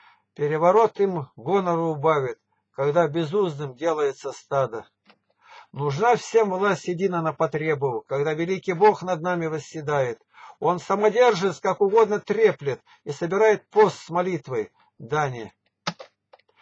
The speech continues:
Признала ли власть Христа из Назарета? Он будет мир в конце концов судить. На то, что смерть,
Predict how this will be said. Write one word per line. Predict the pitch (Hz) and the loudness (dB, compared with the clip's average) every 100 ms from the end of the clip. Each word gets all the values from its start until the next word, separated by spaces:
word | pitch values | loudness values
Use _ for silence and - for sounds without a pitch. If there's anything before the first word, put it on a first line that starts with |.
| - _ | -20 _
Признала | 147 139 131 180 170 | -12 -10 -2 0 2
ли | 160 | 0
власть | 151 180 165 | 2 2 2
Христа | - 151 143 - 180 170 | -4 -10 -10 -2 2 2
из | 147 | 0
Назарета? | 147 139 139 139 113 117 101 _ - - | -4 -4 -2 -4 -4 -12 -14 _ -20 -10
Он | 139 135 | -8 -4
будет | 175 165 160 | -2 -4 -2
мир | 202 214 | 2 2
в | - | 2
конце | 180 170 175 | -4 -2 -4
концов | 160 156 - 170 131 | -4 -6 -4 -6 -6
судить. | - 143 156 135 - _ _ - _ _ _ _ _ - | -12 -10 -10 -12 -18 _ _ -20 _ _ _ _ _ -14
На | 123 | -10
то, | 131 220 202 | 4 6 6
что | - 160 | 2 -6
смерть, | 135 - 214 190 - | -6 -4 0 0 0